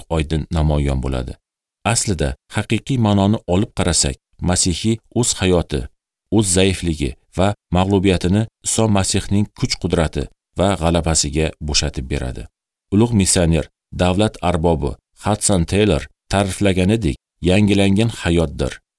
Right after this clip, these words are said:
Masihiyning muqaddas ruhga to'lishi bu uning Iso Masihga to'lishidir. U endi Masihni qaysidir bir masihiyga o'z vazifasini bajarishda yordam beruvchi deb o'ylamaydi,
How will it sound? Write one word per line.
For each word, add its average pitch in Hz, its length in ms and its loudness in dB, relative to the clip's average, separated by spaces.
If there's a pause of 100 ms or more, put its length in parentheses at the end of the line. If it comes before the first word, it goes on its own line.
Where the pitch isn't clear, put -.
(120)
Masihiyning 92 720 0
muqaddas 92 640 0
ruhga 95 360 -2
to'lishi 87 500 0 (180)
bu 95 200 0
uning 82 260 2 (320)
Iso 104 240 0
Masihga 82 640 -2 (100)
to'lishidir. 67 520 -2 (440)
U 113 120 4
endi 90 260 4 (180)
Masihni 101 640 0 (300)
qaysidir 101 460 -2
bir 110 80 2
masihiyga 95 720 0 (100)
o'z 104 280 0
vazifasini 92 640 -2
bajarishda 82 580 -2 (120)
yordam 82 480 0
beruvchi 85 380 0
deb 82 220 0
o'ylamaydi, 67 600 -2